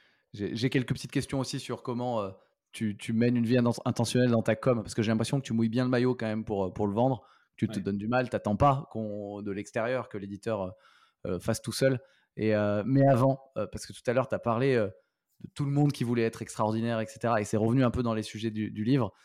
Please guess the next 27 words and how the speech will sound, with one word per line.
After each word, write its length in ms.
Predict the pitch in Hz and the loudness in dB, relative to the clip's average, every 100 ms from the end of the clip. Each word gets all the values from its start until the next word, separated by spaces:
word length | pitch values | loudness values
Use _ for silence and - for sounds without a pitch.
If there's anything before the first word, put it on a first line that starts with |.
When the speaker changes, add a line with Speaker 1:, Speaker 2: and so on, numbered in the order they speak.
| - _ _ - | -20 _ _ 0
Speaker 1:
Moi, 80 | |
j'avais, 380 | 143 135 127 139 | 2 4 4 4
euh, 380 | 123 113 104 104 107 - | 4 4 2 -2 -6 0
ouais, 100 | 147 | 2
j'ai 120 | 123 | 2
une 100 | 131 | 0
question 340 | 147 143 175 | 0 0 -2
pour 160 | 143 117 | -2 -2
toi. 260 | 110 - - | -2 -4 -6
Et, 960 | 107 98 92 95 - - - - - _ _ _ _ | -4 -2 -2 -6 -10 -10 -12 -16 -20 _ _ _ _
et 140 | 98 | -14
je, 100 | 95 - | -14 -14
je 160 | 101 101 | -14 -6
voudrais 160 | 120 | -6
savoir 220 | 113 139 | 2 2
ce 40 | 135 | 4
que 60 | |
t'en 160 | 127 139 | 0 2
penses. 220 | 127 - | 2 2
Et, 160 | 107 - | -2 -2
et 80 | 113 | -6
je 120 | 107 | -2
m'explique. 440 | 127 - 113 - - _ _ _ _ _ _ _ | -2 -2 -6 -6 -14 _ _ _ _ _ _ _
Moi, 100 | 127 147 | 0 4
il 60 | |
y 60 | 135 | 4
a, 240 | 117 113 | 4 2